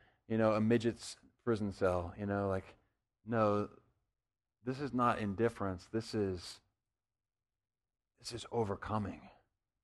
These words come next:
This is not that he doesn't care. This is that he cares more. That God's grace and his mercy and his peace is flowing through him, and that has created a contentment. It's not passivism.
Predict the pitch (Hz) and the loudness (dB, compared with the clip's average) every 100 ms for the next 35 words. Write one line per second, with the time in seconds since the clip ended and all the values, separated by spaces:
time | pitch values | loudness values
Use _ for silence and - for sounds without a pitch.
0 | _ _ _ _ _ _ _ _ _ _ | _ _ _ _ _ _ _ _ _ _
1 | _ _ - 147 160 170 147 139 117 - | _ _ 0 2 6 8 10 8 6 6
2 | 135 120 110 - - 131 127 117 110 123 | 6 6 0 -2 -2 2 4 4 2 -4
3 | 110 120 117 - - 165 165 156 120 127 | 0 0 0 -2 6 10 10 8 4 4
4 | 127 135 117 95 - - - _ _ _ | 6 8 8 6 2 -6 -12 _ _ _
5 | _ _ _ _ _ _ _ _ _ _ | _ _ _ _ _ _ _ _ _ _
6 | _ - 120 98 131 139 107 120 131 127 | _ 4 6 10 12 10 6 6 8 8
7 | 120 - 117 110 107 110 123 120 110 107 | 6 0 0 0 2 4 6 4 0 -2
8 | 90 - - 110 107 - 127 120 - 113 | -4 -10 -2 -2 -2 0 2 2 0 -10
9 | - - 110 107 101 - 120 110 104 101 | -8 2 6 6 2 0 0 2 2 4
10 | 107 113 - 123 - - 113 107 110 107 | 4 4 2 -6 -6 -4 0 4 6 6
11 | 98 90 - - - - 98 - 107 98 | 6 2 -8 -12 -8 -4 -4 -2 -4 -4
12 | 95 98 156 143 - 127 120 107 92 90 | -6 2 4 4 8 8 8 2 -2 -4
13 | 95 | -6